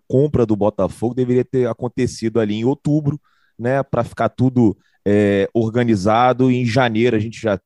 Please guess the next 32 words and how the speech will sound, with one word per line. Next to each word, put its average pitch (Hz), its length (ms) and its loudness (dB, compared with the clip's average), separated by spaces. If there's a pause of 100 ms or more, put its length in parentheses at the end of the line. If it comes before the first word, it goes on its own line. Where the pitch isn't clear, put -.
(380)
enfim, 85 420 -8
já 80 140 -6
tivesse 92 400 -4
aqui 98 180 -4
o 95 160 2
John 101 160 -2
Textor - 380 -8
com 104 80 0
a - 40 -4
caneta 107 520 -2
na 107 100 0
mão 113 280 0
e 139 40 0
pudesse, 120 540 -4 (400)
né, 107 160 -2
fazer 101 460 -2
as 104 100 -6
contratações. 117 1040 -2 (580)
É, - 180 -6
é 269 60 -2
um 180 80 -2
processo 135 720 -2
longo, 185 580 0 (160)
né, 117 460 -6
e 92 240 -4
que 92 680 -4 (240)
calhou 107 400 2
de 95 140 -2
acontecer 101 720 -2
ali 92 180 -2
no 104 140 -2
Natal, 113 640 0